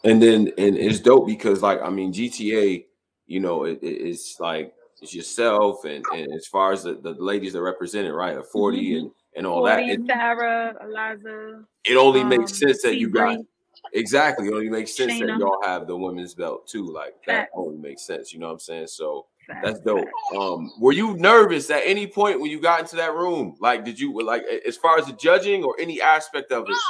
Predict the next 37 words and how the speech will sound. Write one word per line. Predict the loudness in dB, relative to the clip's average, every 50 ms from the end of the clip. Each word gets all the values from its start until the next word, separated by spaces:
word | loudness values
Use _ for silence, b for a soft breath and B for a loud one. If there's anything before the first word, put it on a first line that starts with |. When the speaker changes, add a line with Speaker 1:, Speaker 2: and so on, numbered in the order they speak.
| -4 -6 -8 -8 -8
Speaker 1:
that | -6 -6 -4
kinda | -4 -4 -4 -4 -4
had | -4 -4 -2 2
you | 2 4 4
concerned? | 4 2 0 0 -2 -4 -6
Speaker 2:
Mm, | _ _ _ _ _ _ _ _ _ _ _ _ _ _ -6 0
no, | 4 4 4 4 2 0 -6 _ _ _ _ _ -12
nothing | -10 -8 -8 -8 -8 -10 -10
really | -10 -10 -10 -10
had | -10 -10 -12 -12
me | -14 -14
nervous. | -14 -12 -10 -10 -10 -8 -8 -8 -8 -8 -10 _ _ _ _ -12
Um, | -10 -8 -8 -8 -10 -12 -16 -20 -20 _ _
to | -12 -12
be | -12 -12 -8
honest, | -6 -6 -6 -6 -8 -12 -16 -18 _ -18
like, | -14 -12
I | -12 -10
liked | -8 -10 -10 -10 _ -16
the | -14
size | -10 -8 -6 -6 -6 -8
of | -10
the | -12 -10
room. | -10 -10 -10 -10 -10 -10
I | -12 -10
thought | -10 -10 -10 -10
it | -10
was | -14 -16 -18
pretty | _ -12 -12 -10 -10 -10
dope. | -8 -6 -6 -6 -8 -8 -10
Come | -10 -8
on, | -6 -6 -6 -6 -6
you | -8 -4
all | -2 0 0 0 -2 -2
in | -4 -2
the | -2 -4 -4 -6 -8
way, | -6 -4 -4 -4 -2 -2 -2 -2 -2